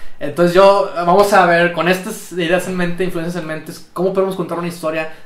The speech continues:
de un viajero en el tiempo, eh,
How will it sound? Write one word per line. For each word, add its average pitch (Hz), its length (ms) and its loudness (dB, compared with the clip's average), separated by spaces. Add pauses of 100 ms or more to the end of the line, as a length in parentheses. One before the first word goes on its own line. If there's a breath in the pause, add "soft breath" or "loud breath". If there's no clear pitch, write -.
de 160 80 -6
un 160 80 -6
viajero 190 280 0
en 190 60 -2
el 160 160 -6
tiempo, 175 480 -8 (640 soft breath)
eh, 131 520 -8